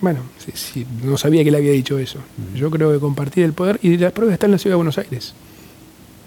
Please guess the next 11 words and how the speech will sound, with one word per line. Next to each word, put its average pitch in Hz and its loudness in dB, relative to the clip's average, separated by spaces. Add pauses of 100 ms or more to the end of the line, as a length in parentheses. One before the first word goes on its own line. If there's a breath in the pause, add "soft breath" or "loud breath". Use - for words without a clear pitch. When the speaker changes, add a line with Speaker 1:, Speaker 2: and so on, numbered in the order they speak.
(180)
Speaker 1:
Tenemos 139 -2 (180)
una 127 -4
coalición 135 0
muy 156 4
amplia, 190 0 (140)
heterogénea, 190 0 (340)
con 147 0
diferencia, 165 2
como 139 0
mostraste 147 0
vos, 196 -4